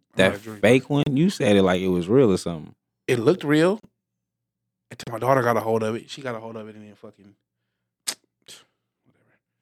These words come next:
Speaker 1: Wait, Crystal, your cousin and you hid in the closet when his pops came home? Was he finna get a,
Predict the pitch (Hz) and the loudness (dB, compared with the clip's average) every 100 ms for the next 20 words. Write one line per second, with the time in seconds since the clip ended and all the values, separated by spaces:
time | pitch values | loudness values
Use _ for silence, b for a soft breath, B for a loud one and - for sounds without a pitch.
0 | _ - 95 117 101 - 95 - 98 92 | _ -6 2 4 4 4 2 4 4 2
1 | - 113 131 123 113 - _ 98 113 127 | 4 4 6 6 2 0 _ 0 4 6
2 | 127 127 147 123 120 123 120 113 98 - | 6 6 4 4 4 6 4 4 2 -2
3 | _ _ _ _ 110 123 131 123 131 - | _ _ _ _ 4 4 4 4 2 0
4 | _ _ _ _ _ _ _ _ _ _ | _ _ _ _ _ _ _ _ _ _
5 | _ _ _ _ _ _ _ _ 101 90 | _ _ _ _ _ _ _ _ -2 0
6 | 80 113 160 226 226 254 269 294 285 - | 0 0 0 0 0 2 2 2 -4 -8
7 | _ _ _ - 117 156 156 156 143 139 | _ _ _ 0 2 4 2 2 4 4
8 | 135 | 4